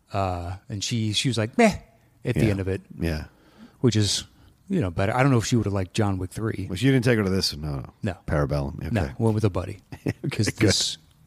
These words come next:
Speaker 1: this, this is just dumb
Speaker 2: Yeah.
Speaker 1: action.
Speaker 2: This is dude stuff.
Speaker 1: It is. It's just
Speaker 2: Absolutely.
Speaker 1: like, do you wanna see ru-, a bunch of really well choreographed, crazy ways that people are gonna die?
Speaker 2: Yeah.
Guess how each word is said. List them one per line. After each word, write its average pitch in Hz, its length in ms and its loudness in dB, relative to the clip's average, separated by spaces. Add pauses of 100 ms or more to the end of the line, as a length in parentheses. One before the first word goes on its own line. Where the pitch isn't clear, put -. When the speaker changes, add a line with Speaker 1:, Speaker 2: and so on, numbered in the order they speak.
(220)
Speaker 1:
this, 180 360 -2
this 202 180 4
is 165 60 0
just 139 280 4
dumb 143 640 4
Speaker 2:
Yeah. 135 80 -2
Speaker 1:
action. 107 460 -2 (100)
Speaker 2:
This 185 160 2
is 123 60 2
dude 98 280 0
stuff. - 400 -6
Speaker 1:
It 175 120 4
is. 113 100 6
It's - 260 -8
just - 100 -6
Speaker 2:
Absolutely. 156 380 4
Speaker 1:
like, 143 160 2
do 147 60 0
you 175 80 6
wanna 170 140 6
see 160 180 2
ru-, 143 220 2
a 160 120 -6
bunch 147 220 2
of 123 100 -2
really 143 220 4
well 135 240 2
choreographed, 127 800 2
crazy 139 360 0
ways 123 320 0
that 117 160 0
people 123 220 -2
are 120 80 -2
gonna 110 200 -4
die? 110 360 0
Speaker 2:
Yeah. 73 220 4